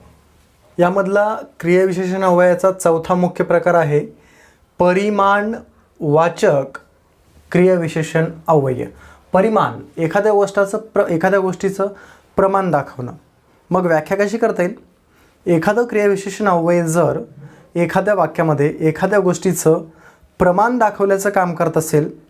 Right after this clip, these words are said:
तर त्या क्रियाविशेषण अव्ययाला आपण परिमाणवाचक क्रियाविशेषण अव्यय असं म्हणू शकतो. जसं पहिलं वाक्य आहे, त्याचे चार उपप्रकार पडतात. पहिलं वाक्य होतं संख्यावाचक. ठीक आहे. मग जे क्रियाविशेषण अव्यय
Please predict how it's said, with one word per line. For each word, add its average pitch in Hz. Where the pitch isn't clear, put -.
तर 165
त्या 190
क्रियाविशेषण 180
अव्ययाला 170
आपण 170
परिमाणवाचक 185
क्रियाविशेषण 170
अव्यय 156
असं 185
म्हणू 147
शकतो. -
जसं 170
पहिलं 190
वाक्य 175
आहे, 156
त्याचे 165
चार 175
उपप्रकार 180
पडतात. 165
पहिलं 165
वाक्य 165
होतं 165
संख्यावाचक. 147
ठीक 202
आहे. -
मग 220
जे 220
क्रियाविशेषण 190
अव्यय 160